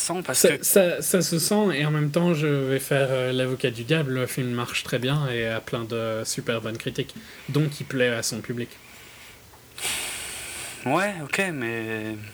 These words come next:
Speaker 1: ça veut pas dire que c'est un bon film.
Speaker 2: Non, non, mais bon, enfin, tu vois, il a quatre-vingt-treize sur Rotten, euh,
Speaker 1: Mhm.
Speaker 2: c'est,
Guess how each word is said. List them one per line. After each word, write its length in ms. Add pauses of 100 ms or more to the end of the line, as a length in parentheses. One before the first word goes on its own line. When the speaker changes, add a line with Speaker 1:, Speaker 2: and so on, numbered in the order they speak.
(140)
Speaker 1:
ça 120
veut 60
pas 140
dire 160
que 80
c'est 100
un 60
bon 140
film. 260 (1080)
Speaker 2:
Non, 180
non, 160
mais 160
bon, 240
enfin, 340
tu 80
vois, 100
il 140
a 80
quatre-vingt-treize 760
sur 120
Rotten, 560
euh, 260
Speaker 1:
Mhm. 40 (1300)
Speaker 2:
c'est, 220